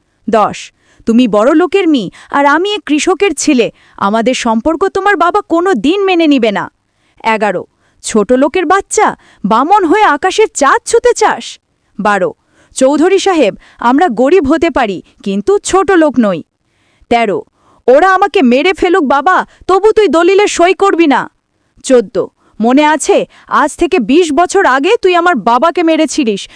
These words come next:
ভাইকে মেরেছিলিস, আমি তোকে ছাড়ব না হারামজাদা।" পনেরো, "মার খোকা মার, এই শয়তানটাকে মেরে তোর বাবার মৃত্যুর প্রতিশোধ নে।" ষোলো,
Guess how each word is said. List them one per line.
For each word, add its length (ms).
ভাইকে 400
মেরেছিলিস, 560
আমি 260
তোকে 280
ছাড়ব 400
না 120
হারামজাদা।" 580
পনেরো, 360
"মার 280
খোকা 340
মার, 320
এই 140
শয়তানটাকে 760
মেরে 300
তোর 160
বাবার 360
মৃত্যুর 380
প্রতিশোধ 560
নে।" 140
ষোলো, 360